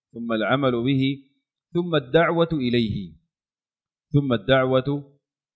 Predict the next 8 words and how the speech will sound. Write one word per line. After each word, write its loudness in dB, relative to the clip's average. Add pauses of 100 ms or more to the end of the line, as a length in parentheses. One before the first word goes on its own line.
(300)
إليه. 0 (360)
ومن -4
تعلم -2 (2250)
وعمل 2
في -6
نفسه -2 (380)
ولم 0
يدع 2